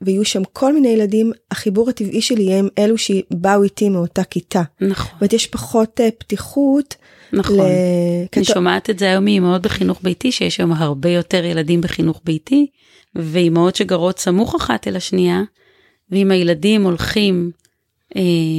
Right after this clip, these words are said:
Speaker 2: אחר הצהריים, נגיד, לצופים, או לחוג אחר הצהריים, ויש עוד ילדים מחינוך ביתי, זה קצת מונע מהם להיפתח
Speaker 1: כן.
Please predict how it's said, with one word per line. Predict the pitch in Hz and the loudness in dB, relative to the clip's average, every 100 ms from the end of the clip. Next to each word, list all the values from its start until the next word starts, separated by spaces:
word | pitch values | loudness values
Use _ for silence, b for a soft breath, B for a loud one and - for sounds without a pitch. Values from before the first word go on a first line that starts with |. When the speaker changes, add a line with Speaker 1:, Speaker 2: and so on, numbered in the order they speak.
| 160 | -2
Speaker 2:
אחר | 160 - 170 | -4 -4 -4
הצהריים, | 185 - 160 170 180 | -4 -2 0 2 2
נגיד, | 165 156 | 2 0
לצופים, | 156 - - - 214 190 147 143 | -4 -6 -10 -2 2 4 2 -2
או | 147 | -6
לחוג | 147 147 143 135 - 196 | -6 -6 -6 -6 -4 -2
אחר | 170 - 175 | -2 -2 -2
הצהריים, | 175 - 170 180 | -2 -2 0 0
ויש | 160 151 | 0 -2
עוד | - 190 | -2 0
ילדים | 254 277 220 190 | 2 2 2 0
מחינוך | 175 180 175 180 | 0 0 -2 -2
ביתי, | 175 - 190 - B B B B | -4 0 -2 -2 B B B B
זה | - | -20
קצת | - 190 190 | -6 -4 0
מונע | 202 196 202 226 | 2 4 4 4
מהם | 233 214 196 190 180 | 4 4 4 2 0
להיפתח | 165 - - 196 190 - - - b _ _ - | -2 -2 -4 -2 -4 -6 -10 -14 b _ _ -18
Speaker 1:
כן. | - 196 | -8 -6